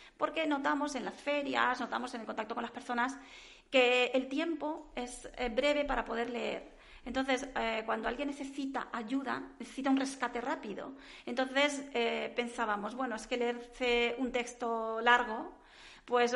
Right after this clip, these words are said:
requiere de más tiempo y cuando estás en un momento de crisis, eh, ese tiempo, mm, es como una urgencia. Entonces, para poder rescatar, eh, pues a ese nivel a las personas,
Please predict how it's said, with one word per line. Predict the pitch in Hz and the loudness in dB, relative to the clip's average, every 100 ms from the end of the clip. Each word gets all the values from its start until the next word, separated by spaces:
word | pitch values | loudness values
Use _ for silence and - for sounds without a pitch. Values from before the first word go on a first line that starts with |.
| 226 | 2
requiere | 247 240 240 | 0 0 0
de | 240 | 0
más | 233 226 | -2 -6
tiempo | - 240 233 233 240 240 | -6 -6 -4 -2 -2 -4
y | 226 220 240 - - | -6 -6 -8 -10 -8
cuando | - - | -6 -6
estás | - 240 240 | -6 -8 -6
en | 240 | -6
un | 240 | -4
momento | 233 226 | -4 -4
de | 233 | -4
crisis, | 233 233 - 233 240 - _ _ - - - | -4 -10 -10 -14 -14 -18 _ _ -20 -20 -10
eh, | - 240 226 220 | -2 0 0 -2
ese | 240 262 | -2 -4
tiempo, | 262 233 226 - - - - - 269 | -4 -6 -4 -6 -6 -10 -20 -12 -4
mm, | 254 240 240 | -4 -4 -8
es | 247 - | -10 -8
como | 247 220 | -6 -4
una | 220 | -6
urgencia. | 208 - - - - - - | -6 -8 -10 -12 -12 -12 -8
Entonces, | 233 262 285 294 - - - | -6 -2 -2 -2 -8 -18 -4
para | 247 233 | 0 2
poder | 247 | 2
rescatar, | 277 285 - 277 277 302 302 302 - | 0 0 0 0 6 6 6 0 -10
eh, | 240 233 226 220 220 226 202 185 - - | -6 -4 -4 -6 -6 -6 -8 -10 -10 -2
pues | 247 | 0
a | 247 233 | 2 2
ese | 240 277 | 2 2
nivel | 254 240 247 262 | 4 4 2 0
a | 240 | -4
las | 240 | -2
personas, | 277 269 285 320 | -4 -2 0 0